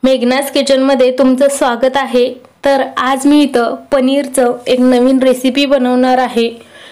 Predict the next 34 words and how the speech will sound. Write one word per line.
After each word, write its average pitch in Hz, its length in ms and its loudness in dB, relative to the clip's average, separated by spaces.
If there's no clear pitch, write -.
सगळ्यांना 247 760 0
खूप 269 280 0
आवडेल 247 440 0
आणि 254 200 -2
जरा 254 240 0
वेगळी 254 420 0
पद्धत 262 440 0
आहे 240 280 -2
आणि 240 200 0
ह्याला 247 400 2
खूप 262 260 0
काही 254 200 0
असं 254 180 0
मसाला 247 480 0
वगैरे 247 300 0
नाही 240 400 0
लागत. 247 500 -2
तर 247 220 0
हे 277 100 -2
आपण 254 340 -2
हिचं 262 280 2
पनीरचं 262 460 2
भाजी 240 300 -2
बनवून 240 420 2
बघणार 247 380 0
आहोत. 233 220 0
तर 247 120 0
व्हिडिओ 247 300 2
आवडत 247 500 -2
असेल 254 420 0
तर 254 120 2
लाईक, 240 460 -2
शेअर, 240 360 -2
सबस्क्राईब 240 560 -4